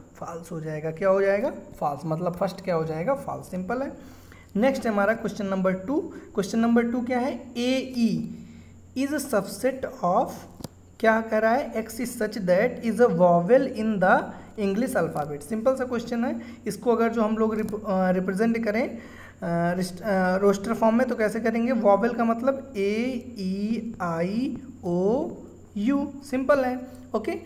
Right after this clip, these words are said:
तो इसका मतलब इसके सारे element, इस set के सारे element इसमें लाई कर रहे हैं कि नहीं, इसका मतलब ये subset है। और यहाँ भी subset दिखा रहा है,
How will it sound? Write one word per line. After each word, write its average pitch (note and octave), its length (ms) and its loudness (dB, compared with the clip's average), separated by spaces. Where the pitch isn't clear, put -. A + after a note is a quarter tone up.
तो G#3+ 60 0
इसका G#3 200 0
मतलब A#3+ 460 0
इसके A#3 360 -4
सारे G#3+ 400 0
element, G#3+ 540 0
इस G#3+ 200 -6
set A3+ 200 -2
के A#3+ 80 -2
सारे G#3+ 280 0
element A3 360 0
इसमें A3 200 -2
लाई G#3+ 180 2
कर A#3 180 -2
रहे B3 80 -2
हैं A#3+ 100 -2
कि B3 60 -6
नहीं, B3 360 -4
इसका E3+ 200 -8
मतलब D#3+ 280 -4
ये D#3 60 -4
subset - 440 -6
है। C#4+ 200 -2
और E3+ 80 0
यहाँ E3 180 -2
भी D#3+ 100 -2
subset D#3+ 400 -6
दिखा A3 280 0
रहा B3 120 0
है, A#3+ 240 -6